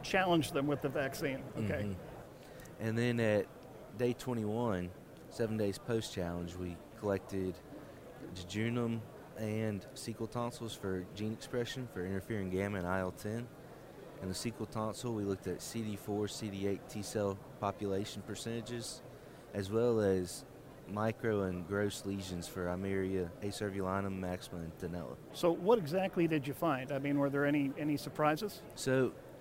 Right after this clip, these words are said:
Speaker 2: we saw, we didn't see a difference in body weight, and we, that might be because the diets that we were feeding were pretty high in crude protein, and at that point it was twenty-one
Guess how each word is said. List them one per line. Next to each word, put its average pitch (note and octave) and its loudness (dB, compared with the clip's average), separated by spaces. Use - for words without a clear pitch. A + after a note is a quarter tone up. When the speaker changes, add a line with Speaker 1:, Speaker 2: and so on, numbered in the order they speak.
Speaker 2:
we B2+ 4
saw, E3 8
we C3+ 2
didn't D#3+ 2
see D#3+ 0
a A2+ 2
difference A#2+ 0
in G2 -2
body F#2+ 2
weight, A#2+ 2
and G#2 0
we, G#2+ 2
that A2 0
might A#2+ 2
be A2+ 0
because G#2 -6
the G2 -4
diets G2 2
that - -6
we G2+ -2
were F2 -2
feeding G2+ -2
were F#2 0
pretty A#2 0
high F#2+ 2
in G2 -2
crude G2+ -8
protein, G#2+ -2
and G2+ 2
at G2+ 2
that A#2 4
point A2 0
it G#2 0
was F#2+ -4
twenty-one A#2+ 0